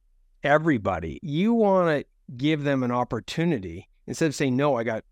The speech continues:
too much work right now," you wanna position yourself as the prize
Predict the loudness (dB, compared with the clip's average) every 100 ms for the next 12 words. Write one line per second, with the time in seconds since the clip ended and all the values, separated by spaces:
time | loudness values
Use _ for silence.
0 | _ -2 -2 -2 -4 -4 -6 -8 -10 -12
1 | _ _ _ -12 -2 0 2 2 2 2
2 | 0 -2 -2 -2 -2 -2 -2 -2 -4 -10
3 | -10 -10 -2 0 0 -4 -8